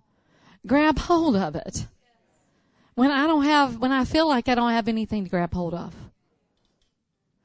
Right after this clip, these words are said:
And it really doesn't matter what we're facing. God in every moment, it's no matter what we go through, you know, God really wants to release glory in every situation. I mean, this was Paul.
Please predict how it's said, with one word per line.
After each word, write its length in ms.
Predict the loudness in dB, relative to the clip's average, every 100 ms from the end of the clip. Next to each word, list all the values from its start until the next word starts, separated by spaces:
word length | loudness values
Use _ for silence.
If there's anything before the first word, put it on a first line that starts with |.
| _ 2
And 120 | 4
it 120 | 6
really 220 | 6 6
doesn't 340 | 6 4 2 0
matter 260 | 0 0
what 240 | 0 0 -2
we're 120 | -6
facing. 640 | -4 -4 -4 -8 -8 -12 _
God 320 | 0 2 2
in 120 | 0 -4
every 360 | -2 0 0
moment, 640 | 2 2 0 -4 -8 -14 -18 _ _ _ _ _
it's 320 | -8 -6 -8 -2
no 160 | 0
matter 220 | 2 0
what 340 | 2 4 2 2
we 180 | -2 0
go 280 | 0 0
through, 440 | 0 -8 -10 -10 -10 -16 _ _ _ _ _ _ -2
you 160 | 0
know, 480 | 2 2 2 0 -2 -6 _ _ _ _ -8
God 360 | -4 0 0 2
really 320 | 2 4 2
wants 320 | -2 -6 -6
to 80 | -6
release 360 | -6 -4 -6 -6
glory 600 | -4 -2 -2 -6 -12 -18 _ _ _ _ _
in 120 | -10
every 280 | -4 -4 -2
situation. 800 | -4 -4 -4 -4 -4 -4 -6 -4
I 80 | -2
mean, 120 | -2
this 160 | -4 -6
was 140 | -10
Paul. 640 | -4 0 2 0 -2 -6